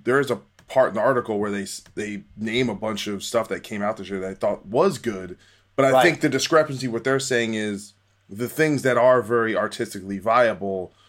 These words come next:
Speaker 2: Mm-hmm.
Speaker 1: are not seeing the same success on the commercial level, that there's a,
Speaker 2: Got it.
Speaker 1: there's a disconnect between this, like, art, like I said, going down, like they mentioned the new record by Sleep and the, and Death
Speaker 2: Yeah.
Speaker 1: Heaven and, you know, things like that.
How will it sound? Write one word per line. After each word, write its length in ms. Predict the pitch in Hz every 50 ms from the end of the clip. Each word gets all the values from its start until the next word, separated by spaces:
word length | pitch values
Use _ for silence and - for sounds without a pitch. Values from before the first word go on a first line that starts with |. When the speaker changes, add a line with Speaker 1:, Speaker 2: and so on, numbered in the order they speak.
| _ _ _ _ -
Speaker 2:
Mm-hmm. 140 | 120 123 127
Speaker 1:
are 140 | 127 131
not 480 | 135 135 131 123 123 123 - - - -
seeing 400 | - - - 131 127 120 117 113
the 100 | 104 104
same 320 | - - 127 117 110 104
success 640 | 101 - 107 101 - - 123 110 101 95 - - - -
on 300 | 110 107 107 104 104 101
the 140 | 95 92
commercial 720 | - - - 101 98 98 104 98 - - - 85 73 67 - _ _ _ _ 104
level, 320 | 107 110 101 90 95 92
that 100 | 95 -
there's 160 | - 110 104
a, 60 | 104
Speaker 2:
Got 60 | 104 101
it. 40 | -
Speaker 1:
there's 180 | 139 127 123 120
a 40 | 107
disconnect 680 | 98 156 180 175 - - 170 160 156 151 139 - - -
between 720 | 123 104 - - 123 127 123 117 113 110 107 101 101 - _ _ _ _ _ _ _ _ -
this, 280 | 127 127 107 - -
like, 260 | 120 113 113 101 - - -
art, 180 | 120 123 -
like 120 | - 131 127
I 20 | 131
said, 340 | - 156 135 107 98 98 -
going 280 | 127 135 139 143 135
down, 200 | 123 131 123 123
like 160 | 117 110 104 -
they 120 | 120 120
mentioned 600 | 120 120 123 123 117 - 131 131 127 127 127 - - _ _ _ _ -
the 100 | 113 117
new 100 | 131 135
record 300 | 131 135 135 139 147 131
by 100 | 139 147
Sleep 560 | 139 - - - - 190 190 - - - -
and 100 | 104 101
the, 140 | 110 107 - -
and 440 | 117 123 123 127 127 123 120 117 110
Death 200 | - 156 147 127
Speaker 2:
Yeah. 60 | 120
Speaker 1:
Heaven 360 | 110 110 110 98 104 104 95
and, 180 | 98 95 95 - -
you 80 | 113 120
know, 100 | 107 98
things 240 | 101 131 131 123 110
like 220 | 117 110 104 -
that. 340 | 131 131 123 110 95 -